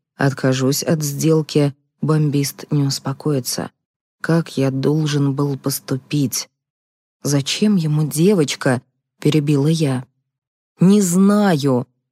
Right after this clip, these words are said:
воскликнул Егор Владимирович. "Вы были уверены, что не отдаете ребенка на смерть?" — не успокаивалась я. "В руки педофила-насильника, садиста!"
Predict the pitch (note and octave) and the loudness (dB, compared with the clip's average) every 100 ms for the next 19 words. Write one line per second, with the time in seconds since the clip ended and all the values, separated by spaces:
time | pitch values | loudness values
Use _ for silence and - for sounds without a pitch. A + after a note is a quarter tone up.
0 | _ _ C3+ C#3+ - D3 E3 D#3+ C#3 C3+ | _ _ -2 -2 -2 -2 0 2 2 2
1 | C3+ D3 C#3+ C3+ C#3+ D#3 C#3+ C3 G#2 G2 | 0 0 0 0 0 0 0 -2 -4 -8
2 | - - _ _ _ _ _ _ _ D#3+ | -12 -16 _ _ _ _ _ _ _ 0
3 | E3 E3 D3 D#3+ C4 D4 A#3+ G#3 F3 G#3+ | 2 2 2 4 4 4 2 0 0 2
4 | F3+ C3+ C3 A#2+ - _ - - C#3+ C#3 | 2 2 0 -2 -10 _ -12 -2 0 0
5 | C#3 D#3 E3 C#3 D3+ D3+ D3+ C#3+ D3+ C#3+ | 0 0 0 -2 0 0 0 0 -2 -2
6 | E3 G#3 D#3+ - - - _ _ _ _ | 0 0 0 -2 -10 -12 _ _ _ _
7 | _ D3+ D3 - F3 - C#3+ C3+ D3 D#3+ | _ 0 0 0 -4 0 -2 0 -2 -2
8 | C#3+ B2+ - _ _ _ _ _ D3 D3 | -4 -4 -6 _ _ _ _ _ -2 2
9 | G#3 G#3+ - D3 C#3 C#3+ D3+ F3 E3+ A3+ | 4 2 0 0 0 0 2 2 4 4
10 | G3+ F3+ G#3+ - B3 A3 D#3+ C3+ B2 G#2 | 4 4 2 2 2 4 2 0 -2 -4
11 | - - F#3 F3+ G3 A#3+ - - C3 | -8 0 2 4 2 2 0 -2 -2